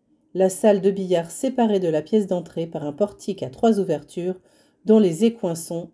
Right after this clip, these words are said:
étaient peints par des scènes mythologiques.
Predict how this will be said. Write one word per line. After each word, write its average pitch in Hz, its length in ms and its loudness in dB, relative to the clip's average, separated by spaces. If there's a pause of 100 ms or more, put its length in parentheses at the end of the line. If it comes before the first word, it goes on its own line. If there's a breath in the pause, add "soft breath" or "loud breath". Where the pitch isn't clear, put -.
(120)
étaient 165 240 -6
peints 180 240 -6
par 156 180 -4
des 139 120 -4
scènes 160 400 -2
mythologiques. 151 840 -10